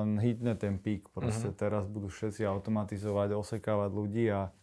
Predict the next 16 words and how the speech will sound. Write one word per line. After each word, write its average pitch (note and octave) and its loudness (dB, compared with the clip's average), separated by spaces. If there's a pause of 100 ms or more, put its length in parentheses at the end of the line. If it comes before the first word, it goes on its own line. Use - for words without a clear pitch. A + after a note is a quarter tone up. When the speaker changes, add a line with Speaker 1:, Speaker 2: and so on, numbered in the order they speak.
Speaker 1:
ale G#2+ 4
proste A#2 2
z A2+ 0
toho, C3+ 8
že C3 6
ho C3 8
to B2+ 0
sralo, C3 8
že B2 8
robil A#2+ 6
nejakú A#2 0 (180)
blbú B2+ 6
robotu, B2 4
nudnú, A#2+ 4 (580)
mal A2 4
naviac C3+ 6